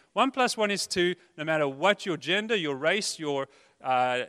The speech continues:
nationality, your age, it doesn't matter. One plus one is two, right?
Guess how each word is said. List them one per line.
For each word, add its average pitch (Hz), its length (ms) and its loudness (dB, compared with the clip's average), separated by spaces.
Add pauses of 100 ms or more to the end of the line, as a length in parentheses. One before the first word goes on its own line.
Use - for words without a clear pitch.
nationality, 175 760 0
your 143 320 -4
age, 156 400 2
it 147 100 -12
doesn't 170 320 4
matter. 147 320 0
One 151 220 0
plus 165 240 -6
one 147 140 -12
is 131 160 -10
two, 117 240 -12 (440)
right? 196 380 -10